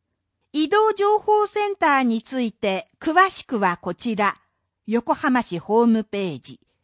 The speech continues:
キューアールコードがあります。この記事に関する問い合わせは、横浜市社会福祉協議会企画部企画課、電話零四五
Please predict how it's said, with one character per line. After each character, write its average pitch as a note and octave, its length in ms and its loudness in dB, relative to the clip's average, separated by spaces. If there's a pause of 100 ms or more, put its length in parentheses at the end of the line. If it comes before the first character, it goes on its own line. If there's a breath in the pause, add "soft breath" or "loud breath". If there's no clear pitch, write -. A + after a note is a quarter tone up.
(600)
キ - 160 2
ュ F#4+ 160 4
ー F4 200 6
ア - 20 4
ー - 20 2
ル E4 140 -4
コ D4 240 -4
ー C4+ 60 -4
ド F#3 120 -4
が D#3 240 -8
あ E3 60 -8
り D#3 160 -12
ま D3 180 -10
す。 - 240 -20 (2250)
こ E4+ 160 -2
の G#4 100 0
記 G4+ 160 -2
事 E4 140 -4
に A#3+ 160 0
関 B3 240 0
す A#3 120 -8
る G3 140 -6
問 B3+ 260 -2
い B3+ 60 0
合 A3+ 80 0
わ A3+ 140 -4
せ A3+ 160 -6
は、 G3 240 -2 (480 soft breath)
横 D4 260 -2
浜 F#4+ 300 -2
市 C4 160 -8
社 C#4+ 120 -2
会 G4+ 280 2
福 - 180 -10
祉 - 180 -8
協 E4 240 -2
議 D4 180 0
会 E3 420 -4 (240)
企 - 180 -18
画 G4 320 -2
部 F#3 180 -8
企 - 200 -18
画 A3+ 340 -6
課、 F#3+ 240 -6 (480)
電 B3+ 340 2
話 A3+ 220 -2 (380)
零 F#4+ 340 2
四 D4+ 320 0
五 F3+ 240 -6